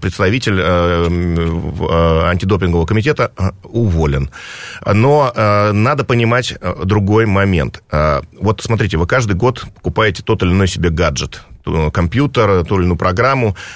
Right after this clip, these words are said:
а, э, значит, телефоны и так далее и тому подобное. Все они обновляются. Обновление в системе допинга и антидопинга происходит каждый год,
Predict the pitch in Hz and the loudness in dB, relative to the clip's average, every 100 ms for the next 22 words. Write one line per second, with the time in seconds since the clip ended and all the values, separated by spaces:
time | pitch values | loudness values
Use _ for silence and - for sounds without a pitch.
0 | - 85 80 76 76 76 69 64 80 82 | -6 0 2 2 2 2 2 0 0 0
1 | 80 80 90 85 87 - 85 98 95 - | 0 0 0 -2 -2 -2 0 0 0 2
2 | 156 143 107 101 110 107 107 113 104 87 | 2 2 0 0 0 0 0 2 2 2
3 | 87 - 135 - 95 107 - 95 101 101 | 0 0 0 0 0 0 0 0 2 2
4 | 92 64 - - - - - 87 92 113 | 0 -2 -6 -14 -18 -14 -2 0 2 2
5 | 131 165 151 123 110 - 98 - 123 - | 2 2 2 2 0 0 -2 -2 -4 0
6 | 123 110 101 95 92 113 110 107 95 92 | 2 2 2 2 2 2 2 2 2 2
7 | 113 104 95 104 135 123 110 90 101 92 | 2 0 0 0 0 0 0 0 0 0
8 | - 117 104 85 92 87 90 85 107 120 | 0 0 0 0 0 0 0 2 0 -2